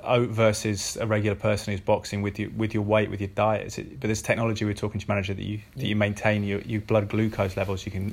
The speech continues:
Speaker 1: you can
Speaker 2: Yeah.
Speaker 1: monitor that at all times.
Speaker 2: So how diabetes works is, for example, if I'm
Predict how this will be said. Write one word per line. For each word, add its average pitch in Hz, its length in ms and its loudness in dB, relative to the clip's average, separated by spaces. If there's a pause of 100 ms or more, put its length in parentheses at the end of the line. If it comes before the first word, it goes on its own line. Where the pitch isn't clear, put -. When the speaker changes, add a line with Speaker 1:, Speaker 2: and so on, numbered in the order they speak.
Speaker 1:
you 110 80 -2
can 104 100 -2
Speaker 2:
Yeah. 101 40 2
Speaker 1:
monitor 101 240 0
that 98 160 0
at 98 40 -2
all 101 100 -4
times. 101 400 -6
Speaker 2:
So 185 300 2
how 196 240 6
diabetes 190 640 0
works 123 360 0
is, 120 340 -6 (640)
for - 160 -2
example, 147 420 2
if 131 160 0
I'm 175 300 4